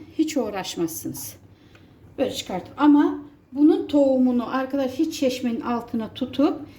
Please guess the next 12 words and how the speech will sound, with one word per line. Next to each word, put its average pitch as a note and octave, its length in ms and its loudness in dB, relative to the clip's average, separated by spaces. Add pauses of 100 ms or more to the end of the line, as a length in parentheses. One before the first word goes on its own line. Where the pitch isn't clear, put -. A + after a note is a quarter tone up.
(180)
yıkamıyoruz. A#3+ 840 0
Bu C#4 60 0
şekil - 460 -4
ayıklıyoruz A#3 720 -2
ki E4 220 2 (420)
bu B3 160 -2
biberin A#3 420 4
tadı, A#3+ 520 0
tuzu A#3+ 560 -2 (120)
gitmesin. G3+ 600 -4 (400)
İçinde G#3+ 380 0
yağsı. G3 680 0